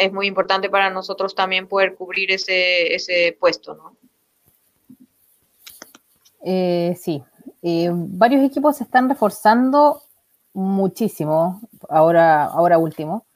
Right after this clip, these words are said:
Speaker 2: Eh, ¿Colo-Colo se va a re-, se va a seguir reforzando o se va a quedar con las diez jugadoras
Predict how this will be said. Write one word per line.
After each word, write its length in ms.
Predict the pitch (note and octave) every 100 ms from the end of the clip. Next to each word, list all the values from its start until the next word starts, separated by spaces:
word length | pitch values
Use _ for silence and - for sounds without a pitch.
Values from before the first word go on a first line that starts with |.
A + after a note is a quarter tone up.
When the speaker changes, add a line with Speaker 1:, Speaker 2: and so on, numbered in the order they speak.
| _ _ _ _ -
Speaker 2:
Eh, 500 | F3 F3 F3 E3+ E3 -
¿Colo-Colo 460 | G3+ G3+ B3 C#4
se 180 | C#4+ A#3
va 220 | A#3+ C4
a 20 |
re-, 180 | B3 A#3+
se 260 | - - G#3
va 100 | A3+
a 40 |
seguir 300 | A3 G3+ G3+
reforzando 720 | C#4+ C#4 G#3+ - C4 D#4+ F4 -
o 100 | G#3
se 140 | G#3
va 80 | G#3
a 40 |
quedar 240 | G#3 A3 A3
con 100 | A3
las 140 | G3
diez 120 | G#3
jugadoras 680 | - G3 F3 F3 G3+ A#3 B3